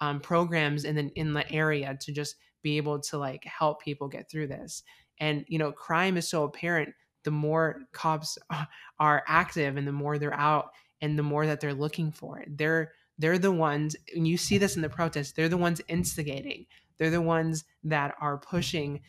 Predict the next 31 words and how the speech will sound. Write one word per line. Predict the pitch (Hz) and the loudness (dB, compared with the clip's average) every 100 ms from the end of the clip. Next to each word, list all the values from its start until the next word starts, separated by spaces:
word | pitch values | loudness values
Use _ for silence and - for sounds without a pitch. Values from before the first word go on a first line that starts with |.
| _ - | _ -8
this | 147 143 | -4 -4
whole, | - - 160 151 151 - - _ _ - | -4 0 2 2 0 -4 -14 _ _ -4
um, | 143 127 156 - _ _ _ _ _ _ - | -4 -4 -10 -16 _ _ _ _ _ _ -2
idea | 160 156 170 160 | 0 2 4 4
that | 147 | 4
everyone's | 147 151 156 160 | -2 0 0 0
being | 151 151 147 | -2 -4 -4
violent | 135 139 151 131 - - - - | -6 -4 -4 -6 -10 -14 -20 -4
when | 156 151 | 0 4
they're | 165 190 | 4 4
the | 180 | 4
violent | 151 135 131 180 | 2 0 -2 -4
ones. | 147 131 131 135 | -6 -4 -6 -4
They're | 139 160 | 0 0
the | 170 | 2
ones | 165 160 156 151 _ _ | 2 2 0 -6 _ _
who | - 165 | -2 -2
have | 175 196 175 | 2 0 0
that | 165 - | -2 0
control. | 170 - 190 | -2 0 0
They | 170 160 | 2 0
have | 170 180 170 | 0 0 2
that | 160 - | -2 -4
power. | - 175 190 170 135 135 - - - - | -4 2 2 2 0 -4 -12 -20 -20 -4
And | 165 | -2
of | 160 | -2
course, | - 180 170 165 - _ _ | 0 2 2 0 -4 _ _
when, | 156 151 147 143 135 _ | -2 0 0 -4 -8 _
um, | - 143 139 240 233 | -6 -4 -4 -8 -14
when | 156 147 147 147 139 143 | -6 -2 -2 -2 -4 -4
they, | 147 147 - | -2 -2 -4